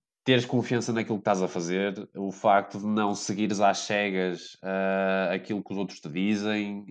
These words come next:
é o facto de não reagires a estes contratempos no curto prazo, porque o teu timeline é o longo prazo,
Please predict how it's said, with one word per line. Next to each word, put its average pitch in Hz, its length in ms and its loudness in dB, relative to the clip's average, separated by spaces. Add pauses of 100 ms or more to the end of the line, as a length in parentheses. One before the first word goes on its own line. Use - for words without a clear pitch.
é 98 640 0
o 98 100 -4
facto - 380 2
de 113 60 -2
não 110 240 2
reagires 104 640 -2
a 101 100 -2
estes 98 380 -4
contratempos 98 680 -6
no 98 180 -6 (100)
curto - 340 -8
prazo, 95 440 2 (800)
porque 113 240 0
o 107 80 -2
teu 107 520 2
timeline 101 640 0
é 98 60 0
o 104 60 0
longo 98 280 -2
prazo, 95 460 0